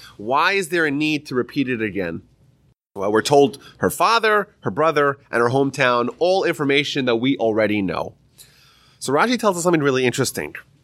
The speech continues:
Rashi says that it's really trying to tell us about, it-, it's trying to compliment her,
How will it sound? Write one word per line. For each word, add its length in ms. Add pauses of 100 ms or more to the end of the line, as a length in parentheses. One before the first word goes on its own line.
(300)
Rashi 360
says 580 (240)
that 380 (240)
it's 260
really 380
trying 300
to 100
tell 540
us 320
about, 500 (260)
it-, 140
it's 140
trying 220
to 120
compliment 560
her, 160